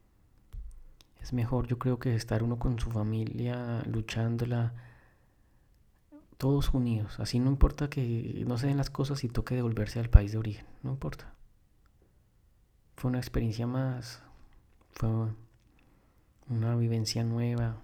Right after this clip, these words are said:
algo que nunca se va a borrar de nuestra mente. Pero es mejor estar juntos.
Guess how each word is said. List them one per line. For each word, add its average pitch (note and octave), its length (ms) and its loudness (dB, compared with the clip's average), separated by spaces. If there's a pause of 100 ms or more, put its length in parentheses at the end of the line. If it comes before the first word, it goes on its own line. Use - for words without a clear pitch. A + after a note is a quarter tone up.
(280)
algo B2 220 -6
que B2+ 100 -4
nunca B2 400 -2
se - 100 -4
va A2 60 0
a A2 40 -2
borrar A2 260 -4
de A#2+ 80 -2
nuestra A#2+ 260 -4
mente. G#2 420 -6 (2000)
Pero A2+ 640 0
es A#2 180 -2
mejor B2 200 0
estar A#2+ 280 -4 (280)
juntos. - 540 -4